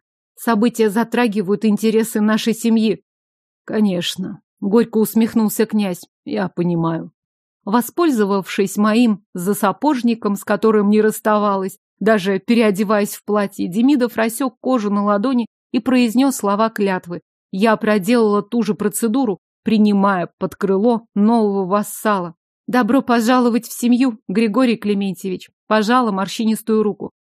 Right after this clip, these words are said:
«Разговор предстоит тяжелый, но прежде позвольте познакомить кое с кем».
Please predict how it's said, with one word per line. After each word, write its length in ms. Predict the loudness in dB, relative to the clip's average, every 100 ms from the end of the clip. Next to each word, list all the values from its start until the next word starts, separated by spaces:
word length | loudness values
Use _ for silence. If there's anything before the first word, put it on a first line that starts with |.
| _ _
«Разговор 580 | -2 0 2 2 2 0
предстоит 560 | 0 -6 -4 -2 -2 -4
тяжелый, 560 | -6 -4 0 0 2
но 220 | 2 0 -2
прежде 460 | -2 -2 -2 -4
позвольте 580 | -2 0 0 -2 -2 -2
познакомить 880 | -2 0 0 0 0 2 2 0 -6 _ _
кое 220 | 0 0
с 100 | 0
кем». 320 | -4 -2 -2